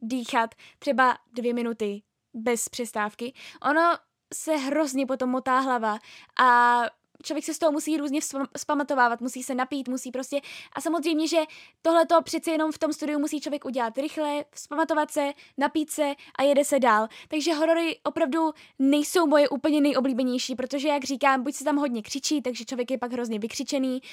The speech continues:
eh, buď se tam hodně dýchá, takže prostě člověku se neustále motá hlava a potom je,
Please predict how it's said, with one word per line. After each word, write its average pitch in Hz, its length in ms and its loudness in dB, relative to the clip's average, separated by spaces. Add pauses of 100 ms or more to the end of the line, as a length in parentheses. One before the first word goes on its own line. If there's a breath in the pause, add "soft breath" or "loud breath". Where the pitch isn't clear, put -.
(300 loud breath)
eh, 240 240 2
buď 247 240 -2
se 302 200 -2
tam 285 140 4
hodně 269 260 2
dýchá, 262 440 2
takže 262 260 -2
prostě 262 440 -2 (400 loud breath)
člověku 285 320 0
se 302 120 4
neustále 277 460 6
motá 269 300 6
hlava 254 360 6
a 247 40 4
potom 254 300 0
je, 240 300 2